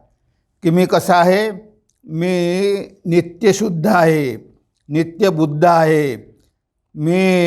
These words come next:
निरंजन आहे, शुद्धोसी, बुद्धोसी,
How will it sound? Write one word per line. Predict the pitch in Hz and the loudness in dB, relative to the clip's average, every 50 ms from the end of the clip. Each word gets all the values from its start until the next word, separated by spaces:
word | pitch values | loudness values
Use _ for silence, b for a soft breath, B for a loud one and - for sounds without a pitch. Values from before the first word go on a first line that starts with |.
| 170 175 196 214 208 202 | 0 0 0 -2 -4 -4
निरंजन | 170 147 147 151 165 175 185 185 190 190 180 | -2 0 2 4 4 4 2 2 0 0 2
आहे, | 175 160 156 156 156 143 131 117 113 104 - _ _ _ _ _ _ _ | 2 2 2 2 2 0 -2 -6 -10 -16 -20 _ _ _ _ _ _ _
शुद्धोसी, | - - 170 165 156 143 131 151 175 190 196 185 190 185 180 170 160 147 143 | -10 -4 -4 -2 -2 -2 2 2 4 4 4 2 0 -2 -2 0 0 -2 -2
बुद्धोसी, | 127 123 139 131 120 123 160 180 185 196 185 - 196 175 160 151 139 117 110 - | -4 -6 -8 -8 -4 0 2 4 4 2 2 0 -2 -2 -2 -2 -4 -6 -10 -14